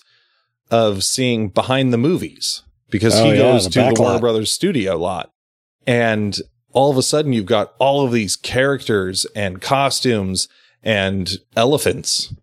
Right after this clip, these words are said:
Speaker 1: and props and sets and stuff. And it takes you on another little mini adventure once he jacks his bike back. Like, he's
Speaker 2: Oh.
Speaker 1: going through Godzilla movies and playing Tarzan.
Speaker 2: Uh, yeah, and they end up, like, they're chasing him. The s-,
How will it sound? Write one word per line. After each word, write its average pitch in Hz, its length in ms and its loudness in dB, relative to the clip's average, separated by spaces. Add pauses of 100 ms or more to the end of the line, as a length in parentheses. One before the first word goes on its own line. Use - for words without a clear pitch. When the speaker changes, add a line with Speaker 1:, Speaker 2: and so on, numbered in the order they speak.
(120)
Speaker 1:
and 95 520 0
props - 520 0
and 87 140 -8
sets - 440 -2
and 101 100 -4
stuff. 92 280 -4 (420)
And 107 480 0 (520)
it 131 140 2
takes 156 280 -2
you 143 140 0
on 143 100 0
another 143 500 0
little 110 260 0
mini 110 340 0
adventure 101 440 0
once 98 200 0
he 107 120 -4
jacks 113 340 -2
his 113 120 -4
bike 147 300 -2
back. - 260 -2
Like, 120 120 4
he's 123 220 4
Speaker 2:
Oh. - 40 -2
Speaker 1:
going 165 220 2
through 151 240 0
Godzilla 143 640 0
movies 101 560 -2 (380)
and 110 480 0 (240)
playing 156 340 0
Tarzan. 120 880 -2 (400)
Speaker 2:
Uh, 147 180 4
yeah, 160 140 4
and 143 80 0
they 147 80 4
end 151 100 2
up, 151 100 0
like, 143 160 2
they're 131 120 2
chasing 135 380 -2
him. 135 260 -2
The 123 60 -4
s-, - 160 -2